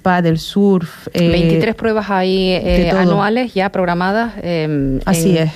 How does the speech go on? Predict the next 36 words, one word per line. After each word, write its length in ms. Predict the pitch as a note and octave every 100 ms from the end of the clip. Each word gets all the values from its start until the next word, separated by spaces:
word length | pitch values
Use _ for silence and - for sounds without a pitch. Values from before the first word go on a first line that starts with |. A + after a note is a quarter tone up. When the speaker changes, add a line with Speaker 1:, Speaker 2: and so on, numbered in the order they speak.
| - - - -
Speaker 2:
en, 480 | E3+ D#3+ D3+ C#3+ -
en 200 | D#3+ D3+
el 100 | D3
municipio 520 | D3 D3 E3 E3+ D#3+
de, 320 | D3 C#3+ C3+ -
de 140 | D#3
Puerto 280 | D3+ C#3+ D3+
del 120 | C#3+
Rosario. 460 | C#3+ - C#3+ C#3+ C#3
Y 140 | E3+
en 80 | E3+
relación 400 | D#3+ D#3 G3+ A#3
a 40 |
las 100 | B3
infraestructuras, 640 | A#3 G#3+ - F#3+ G#3+ A3 -
siempre 240 | G3 F#3+
que 100 | F3
viene 180 | F3 F3+
aprovecho 360 | F3 E3+ F3+
para 140 | F3 E3
preguntarle. 580 | D#3+ D#3 D3+ D#3 D#3+ G3 - -
Speaker 1:
Uf, 280 | G#3+ G#3 - - G3+ - -
<laughs> 420 | - G#3+ A3+ A3
es 80 | G3+
un 160 | G3 F#3
tema 460 | A3 A3 G#3+ A3 B3 G#3+ - G#4 F4+ C4+ G3
muy 340 | G3+ A3+ B3
complicado, 680 | G#3 F#3+ F#3+ F#3 G3 G3+ G3+
la, 120 | G#3 G3+ -
la, 220 | G3+ G3+
es 160 | G#3+ G#3+
la 160 | G3+
parte 280 | F#3+ A3 F#3+
más 160 | D#3+ D#3+
complicada 600 | F3+ D#3 - - E3+ F#3
de, 400 | E3 D#3 C#3+